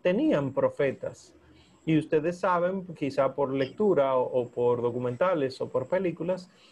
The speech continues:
que habían profetas griegos, que habían profetas romanos, que habían profetas persas, que es lo que le, en, en estas series le llaman los oráculos.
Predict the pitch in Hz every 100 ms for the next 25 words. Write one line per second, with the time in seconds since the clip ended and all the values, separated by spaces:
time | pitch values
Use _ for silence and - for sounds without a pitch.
0 | _ _ _ 175 156 139 160 233 196 131
1 | 135 - 151 147 147 139 147 147 - 113
2 | 147 165 143 110 117 - - _ _ _
3 | 160 147 180 214 202 175 156 160 160 170
4 | 165 - 156 156 156 127 110 110 - _
5 | _ _ - 170 156 208 214 196 180 175
6 | 180 180 175 - _ - 170 151 - -
7 | - - - _ _ _ - 151 165 175
8 | 175 175 156 151 143 131 - 139 135 135
9 | 131 131 135 127 123 127 139 - 156 147
10 | - - 156 143 139 147 - _ _ -
11 | 135 131 143 156 147 135 - 143 151 165
12 | - 117 - -